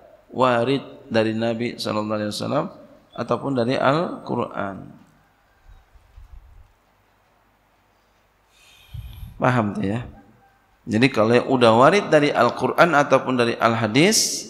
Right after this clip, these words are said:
emang itu bacanya mufrad, kita mau baca tetap begitu, nggak apa-apa.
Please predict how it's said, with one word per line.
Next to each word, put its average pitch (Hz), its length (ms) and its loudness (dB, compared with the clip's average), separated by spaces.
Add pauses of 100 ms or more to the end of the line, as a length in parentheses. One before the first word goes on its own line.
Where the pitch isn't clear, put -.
(840)
emang 139 320 2
itu 139 240 0
bacanya 127 400 2
mufrad, 123 480 2
kita 143 240 0
mau 131 160 6
baca 127 240 4
tetap 120 240 0
begitu, 117 400 -2
nggak 113 400 -2
apa-apa. - 640 -8